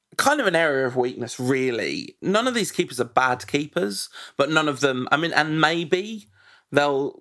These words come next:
grow into really, really, really good goalkeepers, but none of them are currently, and none of these are gonna, like, trouble Real Madrid's shortlist when they're looking for players to buy that aren't David De Gea, are they? I mean, Jordan Pickford has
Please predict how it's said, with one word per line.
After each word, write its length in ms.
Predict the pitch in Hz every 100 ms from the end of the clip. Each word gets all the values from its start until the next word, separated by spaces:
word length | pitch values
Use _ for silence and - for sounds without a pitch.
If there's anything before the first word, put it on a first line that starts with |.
| 120
grow 340 | 151 151 139
into 420 | 143 131 127 - 123
really, 260 | 127 120
really, 320 | 117 120 113
really 300 | 113 117 110
good 220 | 113 123 -
goalkeepers, 580 | 120 117 110 - 120 -
but 140 | 165
none 200 | 180 185
of 120 | 160
them 200 | 143 131
are 260 | - 131 120
currently, 800 | - 139 120 95 104 104 117 - _ _ _ _ _ _ _ _ _
and 100 | -
none 160 | 156 185
of 120 | 151
these 320 | 147 147 120
are 40 | 120
gonna, 220 | 127 120
like, 240 | 120 -
trouble 680 | - 143 123 123 117 123 120 - - -
Real 180 | 135 123
Madrid's 380 | 123 123 120
shortlist 640 | - 135 120 90 113 - -
when 100 | 120
they're 140 | 117
looking 320 | 117 113 120
for 220 | 107 117 110
players 360 | - 131 120
to 80 | -
buy 220 | 117 120
that 120 | 117 -
aren't 260 | 117 107
David 220 | 113 107 113
De 80 |
Gea, 340 | 123 117 107 98 _ - - _
are 120 | - 104
they? 260 | 73 - _ - -
I 80 | 139
mean, 160 | 180
Jordan 260 | 165 226 214
Pickford 480 | 190 - 156 143 - - - -
has 140 | -